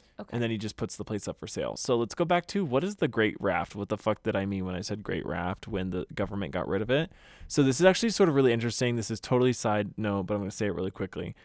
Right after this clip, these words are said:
Speaker 2: So the Great Raft was basically, it just literally is a gigantic log jam in a
Speaker 1: Oh.
Speaker 2: river. But this one is so big that it, it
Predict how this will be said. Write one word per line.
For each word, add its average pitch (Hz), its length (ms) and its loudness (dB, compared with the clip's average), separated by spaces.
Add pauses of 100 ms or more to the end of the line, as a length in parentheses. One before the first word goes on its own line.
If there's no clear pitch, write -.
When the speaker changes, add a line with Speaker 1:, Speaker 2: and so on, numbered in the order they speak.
(100)
Speaker 2:
So 104 300 6 (320)
the 123 80 2
Great 135 260 8
Raft 160 260 8
was 131 140 4
basically, 143 560 2 (260)
it 123 160 4 (100)
just 117 220 -2
literally 139 260 6
is 127 160 4
a 120 120 6
gigantic 107 720 0
log 101 440 4
jam 98 480 -6 (380)
in 104 360 -2
a 107 160 -4
Speaker 1:
Oh. - 40 -4
Speaker 2:
river. 101 400 -4 (440)
But 131 160 8
this 123 180 2
one 160 120 2
is 147 100 2
so 143 460 4
big 113 680 6 (320)
that 110 480 4
it, 117 300 2
it 110 240 2